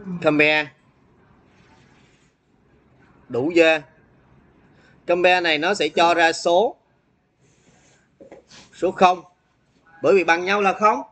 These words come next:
Mà không là sai. Sai thì nó thoát. Vậy làm sao để nó đúng? Nó quay lại. À,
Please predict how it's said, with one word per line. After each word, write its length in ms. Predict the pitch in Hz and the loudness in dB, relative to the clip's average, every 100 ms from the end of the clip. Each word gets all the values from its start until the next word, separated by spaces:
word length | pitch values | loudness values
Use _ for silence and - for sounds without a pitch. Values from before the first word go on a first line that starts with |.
| _ _ _ _ _ _ _ | _ _ _ _ _ _ _
Mà 120 | 170 | -6
không 200 | 196 226 | -2 0
là 100 | 214 | 0
sai. 360 | 190 226 247 285 - _ _ _ _ _ _ | 0 0 -2 -6 -12 _ _ _ _ _ _
Sai 240 | - 233 247 | -6 -4 -4
thì 80 | 220 | -6
nó 100 | 254 | -6
thoát. 260 | 381 480 480 _ _ _ _ _ _ - - - - | -6 -6 -10 _ _ _ _ _ _ -20 -18 -12 -2
Vậy 140 | 143 | 0
làm 160 | 180 170 | 0 -4
sao 180 | 202 185 | -6 -6
để 100 | 170 | -6
nó 120 | 233 | -2
đúng? 200 | 240 403 _ _ _ - | -2 -4 _ _ _ -8
Nó 80 | |
quay 160 | 233 208 | 0 2
lại. 280 | 151 139 196 - _ _ - - - - 127 131 - - - _ _ - - - - - 131 - _ _ _ - | 2 0 -4 -12 _ _ -20 -20 -20 -16 -12 -12 -12 -16 -20 _ _ -20 -20 -20 -20 -20 -20 -20 _ _ _ -8
À, 680 | 139 147 143 135 123 113 | 0 2 2 2 0 -2